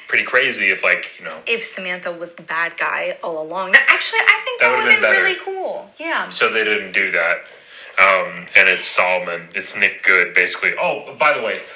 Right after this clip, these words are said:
Speaker 1: so fucking clever to have the character whose name is Good be evil. Like, oh my God, you're so
Speaker 2: Mm-hmm.
Speaker 1: cool.
Speaker 2: <laughs>
Speaker 1: Jesus Christ.
Speaker 2: Totally didn't pick that up. No, I did.
Speaker 1: I cou-,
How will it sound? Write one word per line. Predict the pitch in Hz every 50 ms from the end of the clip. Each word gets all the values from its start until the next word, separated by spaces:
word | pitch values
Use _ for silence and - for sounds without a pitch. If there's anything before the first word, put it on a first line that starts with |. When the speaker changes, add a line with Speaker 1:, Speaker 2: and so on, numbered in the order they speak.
| - -
Speaker 1:
so | - - - 196 196 180
fucking | - - 190 175 - - 127 120
clever | 117 - 117 104 98 98 101 104
to | 104 104
have | 101 104 107 107
the | 107 -
character | - 139 135 - 110 - - 117
whose | 110 107 104 -
name | 110 104 101 101
is | 95 - - - -
Good | - 101 98 101 113 113 - - - - - -
be | - -
evil. | 131 131 127 120 113 117 123 - - 95 - - -
Like, | - - 107 - - -
oh | 135 139 143 147
my | 147 143 131
God, | 127 120 113 110 95 90 90
you're | 98 98
so | 98 - - - - - 101
Speaker 2:
Mm-hmm. | - - -
Speaker 1:
cool. | 104 98 101 107 107 107 - - - - - - 254 240 - - -
Speaker 2:
<laughs> | - 359 285
Speaker 1:
Jesus | - 120 120 - - 87 -
Christ. | - - - 98 90 85 85 - - - -
Speaker 2:
Totally | - - 254 254 269 254 233 214
didn't | 190 190 180 185 180
pick | - 202 196 -
that | 202 202 226 208
up. | 175 160 - - -
No, | - - -
I | - -
did. | - 143 - - - - -
Speaker 1:
I | 120 -
cou-, | - - -